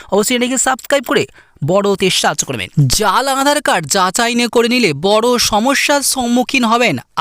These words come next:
আপনি। দেখে নিন কিভাবে জাল আধার কার্ড কিনা আছে তা স্মার্টফোনের মাধ্যমে কিভাবে যাচাই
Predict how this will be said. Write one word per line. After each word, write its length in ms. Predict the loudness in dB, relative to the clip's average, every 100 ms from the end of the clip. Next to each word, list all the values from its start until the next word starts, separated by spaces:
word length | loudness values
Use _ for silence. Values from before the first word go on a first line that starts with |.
| 0
আপনি। 280 | 0 -2 -2 -2 0
দেখে 200 | 0 2 0
নিন 120 | 0 0
কিভাবে 380 | -2 0 0 0 -2 -2
জাল 240 | 0 0 -2 0
আধার 180 | 0 0
কার্ড 160 | -4 -6 _ _ _
কিনা 200 | 0 2 2
আছে 160 | 2 0 0
তা 60 | -2 0
স্মার্টফোনের 600 | 2 2 0 0 2 2
মাধ্যমে 300 | 0 0 -2 -2
কিভাবে 360 | -2 0 2 2 0 0
যাচাই 420 | 0 -2 -2